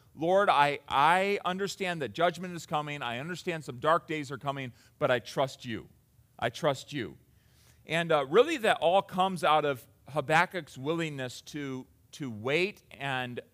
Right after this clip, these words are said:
uh, upon his watch, stay faithful in what God had called him to do, not get distracted, uh, but stay faithful in what God had called him to do, and to continue on. So he prays this great prayer in Habakkuk chapter three, and, uh, it's right after the book of Nahum,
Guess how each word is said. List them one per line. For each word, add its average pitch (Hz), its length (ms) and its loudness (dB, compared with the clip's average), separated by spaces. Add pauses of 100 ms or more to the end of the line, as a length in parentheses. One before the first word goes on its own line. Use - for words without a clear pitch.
uh, 120 260 -2
upon 127 380 -2
his 165 140 -8
watch, 135 360 2
stay 123 300 -8
faithful 156 480 -6
in 147 120 -10
what 143 240 -2
God 135 220 2
had 123 140 -10
called 135 240 -4
him 139 100 -12
to 131 100 -10
do, 117 260 -8
not 117 260 -6
get 180 120 -12
distracted, 127 760 -4 (580)
uh, 135 220 2
but 131 240 -4
stay 147 240 -2
faithful 175 420 -2
in 180 80 -8
what 143 140 -4
God 135 240 4
had 160 100 -8
called 151 240 -2
him 156 140 -8
to 147 100 -6
do, 113 380 -6 (320)
and 151 180 -2
to 139 60 -4
continue 147 560 -8
on. 131 240 -2
So 185 180 -6
he 156 80 -2
prays 220 400 -2
this 175 160 -6
great 185 260 -2
prayer 151 440 4 (280)
in 143 80 -14
Habakkuk 156 460 2
chapter 165 340 0
three, 151 500 -4 (320)
and, 135 260 -6
uh, 120 240 2
it's 123 220 -8
right 139 200 4
after 143 260 2
the 135 80 -8
book 135 180 -6
of 127 100 -12
Nahum, 160 400 -2